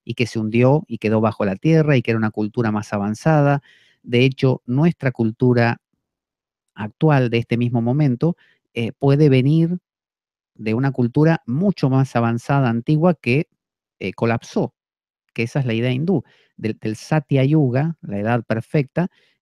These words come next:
em, vuelve a comenzar, luego del Satya Yuga, el Kali Yuga, Kali Yuga, que es la edad actual. Entonces, em, la edad de hierro, la edad negativa. Em,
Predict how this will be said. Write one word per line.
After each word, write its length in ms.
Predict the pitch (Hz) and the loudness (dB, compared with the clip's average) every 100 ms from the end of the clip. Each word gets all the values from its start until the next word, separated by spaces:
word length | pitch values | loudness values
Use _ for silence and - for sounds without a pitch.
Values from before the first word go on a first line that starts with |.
| _ | _
em, 520 | 117 107 107 104 107 - | -4 -2 -4 -6 -8 -10
vuelve 380 | 123 143 175 151 | -2 2 4 4
a 40 | |
comenzar, 540 | 117 110 107 131 139 - _ _ _ _ _ _ _ _ _ _ | 2 -2 -2 -2 -2 -4 _ _ _ _ _ _ _ _ _ _
luego 300 | - 110 117 | -6 0 0
del 80 | 110 | 0
Satya 260 | 123 117 | -2 0
Yuga, 240 | 127 143 185 | 2 2 2
el 140 | 123 | -2
Kali 320 | - 165 131 | -2 -2 0
Yuga, 360 | 156 156 101 - _ _ _ _ _ _ _ _ - - | 0 -2 -4 -14 _ _ _ _ _ _ _ _ -20 -8
Kali 240 | 117 117 | -4 -2
Yuga, 320 | 147 139 - - _ _ | -2 -2 -6 -16 _ _
que 140 | 107 | -2
es 60 | 113 | 2
la 100 | 123 | 2
edad 200 | 113 120 | 2 2
actual. 460 | 113 - 156 104 - _ _ _ | 0 0 0 -2 -6 _ _ _
Entonces, 380 | - 117 135 - _ _ | -4 -2 -2 -4 _ _
em, 320 | - 110 98 - - - _ _ | -4 -2 -2 -8 -20 -20 _ _
la 200 | - 98 | -8 -2
edad 120 | 110 | -2
de 120 | 107 | 0
hierro, 380 | 120 143 123 101 | 4 4 4 -2
la 100 | 95 | -2
edad 340 | 104 110 104 | 0 0 0
negativa. 1200 | 95 - - 95 104 104 101 - 170 123 104 123 - _ _ _ _ | -4 -10 -14 -10 -6 -4 -6 0 2 4 2 -4 -12 _ _ _ _
Em, 640 | - 117 110 107 104 101 | -4 -2 0 -2 -4 -6